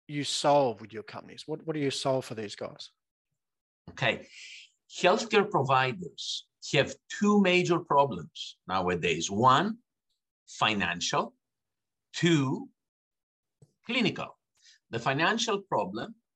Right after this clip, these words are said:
Speaker 2: is that reimbursement from insurances or from patients tends to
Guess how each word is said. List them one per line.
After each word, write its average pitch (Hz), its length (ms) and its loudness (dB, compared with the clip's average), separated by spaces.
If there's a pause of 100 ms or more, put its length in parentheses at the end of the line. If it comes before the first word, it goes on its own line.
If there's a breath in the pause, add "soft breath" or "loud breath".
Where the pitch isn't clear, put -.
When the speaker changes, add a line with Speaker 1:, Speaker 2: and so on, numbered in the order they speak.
Speaker 2:
is 131 380 -4
that 113 240 2 (320)
reimbursement 123 1000 0
from 139 200 -2
insurances 135 800 -2
or 120 140 0
from 123 260 -6
patients 117 800 -4
tends 117 320 -2
to 117 100 -6